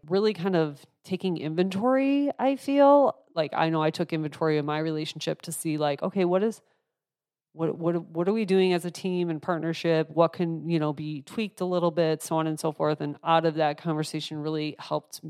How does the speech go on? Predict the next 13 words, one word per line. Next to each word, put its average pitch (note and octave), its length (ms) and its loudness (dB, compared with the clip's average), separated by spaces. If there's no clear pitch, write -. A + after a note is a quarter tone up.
allow D3+ 420 0
me D3 420 -4
to D3 720 -4
communicate E3+ 800 0
some D#3+ 220 -4
things D#3 260 -2
that D3 340 0
I D#3 100 -2
necessarily D#3 600 -2
didn't C#3+ 200 -6
want D3+ 120 -2
to D3 60 -4
manage D3 640 -6